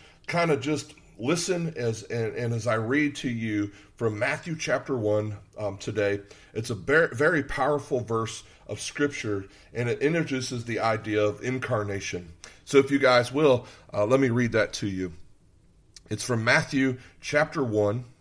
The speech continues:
and it's verses eighteen through twenty-three. And here's what it says. "This is how the birth of Jesus the Messiah came about. His mother Mary was pledged to be married to Joseph, but before they came together, she was found to be pregnant through the Holy Spirit.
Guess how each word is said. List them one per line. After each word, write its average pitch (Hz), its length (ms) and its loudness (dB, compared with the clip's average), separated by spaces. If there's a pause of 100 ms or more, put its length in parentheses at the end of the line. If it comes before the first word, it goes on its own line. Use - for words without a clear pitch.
(380)
and 110 140 0
it's 110 100 -4
verses 117 460 -2
eighteen 131 440 -2
through 107 160 -6
twenty-three. 101 640 -4
And 95 80 -8
here's 123 200 -2
what 117 100 -2
it 101 80 -4
says. 85 380 -8 (680)
"This 160 240 2
is 170 140 -2
how 156 180 4
the 139 120 0
birth 120 380 -2
of 104 140 -2
Jesus 123 500 -6
the - 120 -6
Messiah 104 600 -2
came 101 240 -4
about. 104 420 -2 (500)
His 131 200 6
mother 123 360 4
Mary 120 360 2
was 107 220 -4
pledged 127 380 2
to - 60 -8
be 120 120 -4
married 113 420 0
to 104 80 -12
Joseph, 107 640 -4 (320)
but 120 180 2
before 135 340 4
they 165 120 0
came 143 300 2
together, 123 540 2
she 127 240 -2
was 131 180 0
found 135 420 0
to 110 80 -10
be 113 120 -2
pregnant 117 520 -4 (280)
through 113 140 -2
the 101 100 2
Holy 98 220 -2
Spirit. 110 440 -6